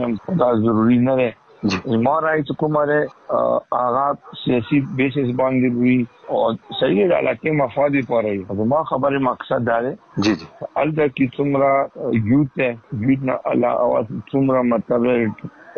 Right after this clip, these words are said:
Speaker 1: ټرایبل مشران دي، ټرایبل ملکان دي، هغه نه علاوه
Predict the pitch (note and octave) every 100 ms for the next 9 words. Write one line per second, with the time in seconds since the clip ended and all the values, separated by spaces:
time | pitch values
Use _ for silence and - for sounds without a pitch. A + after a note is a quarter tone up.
0 | C#3 - B2+ B2+ B2 A2+ G#2 - A#2+ B2+
1 | B2+ A2+ G#2+ - - C3 B2+ B2+ A#2+ A#2
2 | A2+ F#2+ B2 C3 C3+ B2+ A#2 A#2 B2 -
3 | - - A#2+ C3 C#3 C3+ B2+ C3